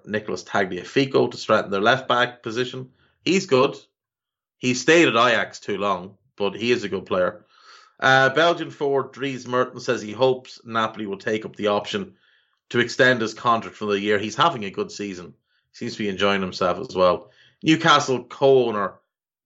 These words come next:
Mehrdad Guendouzi has denied the club offered Michael Imanello the sporting director or director football job.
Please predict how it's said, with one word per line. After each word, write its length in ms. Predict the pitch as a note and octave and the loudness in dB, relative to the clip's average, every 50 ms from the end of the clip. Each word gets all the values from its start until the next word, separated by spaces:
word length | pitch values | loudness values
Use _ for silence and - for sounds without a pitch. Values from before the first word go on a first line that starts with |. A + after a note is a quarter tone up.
| _ A2+ | _ -8
Mehrdad 880 | A2 A#2+ C3 C#3 C#3 C3 C3+ B2+ B2 B2 A2 F#2+ B2 - - G#2 G2+ | 0 2 4 4 4 4 4 4 4 2 2 -2 -12 -16 -18 -20 -14
Guendouzi 680 | F#2 A2 G2+ A2 B2 B2 A#2+ - - G#2+ G2 F#2 - _ _ _ _ _ _ | -12 -12 -8 -4 -4 -4 -4 -4 -8 -8 -10 -10 -12 _ _ _ _ _ _
has 240 | _ A2+ A2+ G#2+ - | _ -2 -2 -2 -2
denied 540 | - A2+ A2 A#2+ A#2+ B2+ B2+ B2+ A#2+ - - | -4 -2 0 2 2 4 4 2 2 0 -6
the 80 | - - | -10 -10
club 300 | - A#2+ G#2+ G2+ F#2+ G2+ | -4 -2 -2 -2 -2 0
offered 460 | G#2 G#2 G2 - - G#2 F#2 - - - _ | 0 0 0 0 -2 -4 -4 -4 -10 -18 _
Michael 380 | - G#2+ G2+ G#2 G2+ - - - | -8 -4 -4 -4 -2 -4 -6 -6
Imanello 720 | - G2+ G2 F#2+ - - F#2 F2+ - - F3 - - - _ _ _ _ _ _ _ _ _ _ - | -6 -6 -4 -2 0 0 0 2 2 0 0 -2 -6 -12 _ _ _ _ _ _ _ _ _ _ -2
the 180 | A2 G#2 G2+ | 0 0 0
sporting 520 | - - - - A2 G#2 G2 - G2 F#2+ F2 | -2 -4 0 2 4 4 4 4 0 -4 0
director 640 | F#2 F#2+ F#2+ F#2 F2 - - E2+ E2+ E2+ - - | 2 2 4 4 2 0 -2 -4 -4 -4 -4 -4
or 200 | E2+ F2 F2 E2+ | -4 -4 -4 -4
director 320 | - F2+ F2+ F2+ - - | -2 0 0 0 -2 -6
football 300 | - - - - F2 E2+ | -10 -10 -8 -6 -8 -8
job. 340 | E2 E2 F#2 E2+ D#2+ - - | -4 -2 -2 -2 -2 -2 -6